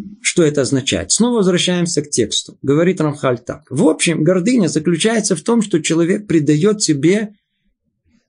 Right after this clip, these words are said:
первоочередную важность. Видите, они тут в скобках поставили, это как бы, это не дословный перевод, о том, что он видит себя сам по себе, в отдельности от Творца. Он, у него даже есть перво-,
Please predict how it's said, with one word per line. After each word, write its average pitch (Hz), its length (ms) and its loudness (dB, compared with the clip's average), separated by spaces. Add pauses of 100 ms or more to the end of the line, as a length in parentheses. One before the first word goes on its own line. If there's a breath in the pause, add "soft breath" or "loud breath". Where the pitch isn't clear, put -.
(100)
первоочередную 175 920 4
важность. 107 440 0
Видите, 196 200 0
они 185 120 2
тут 165 200 -2
в - 140 -10
скобках 214 420 -2
поставили, 180 540 2
это 127 440 -4
как 120 180 -4
бы, 123 80 0
это 120 380 -2
не 143 160 0
дословный 151 460 0
перевод, 247 460 2
о 190 80 0
том, 233 180 0
что 240 200 -2
он 247 140 2
видит 233 260 0
себя 214 240 0
сам 220 240 -2
по 208 80 -2
себе, 170 560 2 (420)
в - 60 -2
отдельности 170 540 0
от 117 140 -2
Творца. 104 560 -4
Он, 156 340 -8
у - 180 -6
него 151 140 0
даже 147 200 0
есть 135 160 -2
перво-, 151 300 0